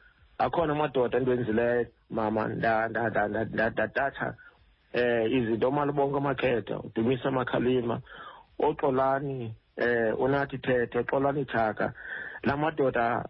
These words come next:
anaba-, anamakhosikazi ngoku, la madoda anemizi, la madoda a-, a-, aheda ii-big companies, koomaJoburg, ooNathi Thethe,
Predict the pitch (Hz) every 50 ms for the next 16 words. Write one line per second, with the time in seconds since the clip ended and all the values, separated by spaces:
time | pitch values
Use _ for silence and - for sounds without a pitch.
0 | - - - 139 143 147 147 147 143 139 139 - - - 151 156 156 160 151 156
1 | 143 139 - 127 123 120 - 151 131 117 110 101 101 101 107 107 101 101 - -
2 | - - 120 131 143 147 143 135 120 107 98 117 113 107 110 110 120 127 139 135
3 | 139 139 147 147 151 147 123 117 101 90 - - - - - - - - - -
4 | - - 107 131 135 139 147 147 147 139 127 120 110 117 117 113 113 110 110 117
5 | - - - - - 131 135 135 135 135 - - 151 139 - - - 135 123 -
6 | - 165 165 160 147 127 117 101 104 - - - - 143 131 - - 143 156 151
7 | - - 151 147 143 143 139 131 117 107 92 - - - 143 143 143 127 101 135
8 | 135 135 131 - 113 101 98 90 - - 143 147 151 143 135 139 143 139 - 135
9 | - 139 123 120 110 - 120 120 127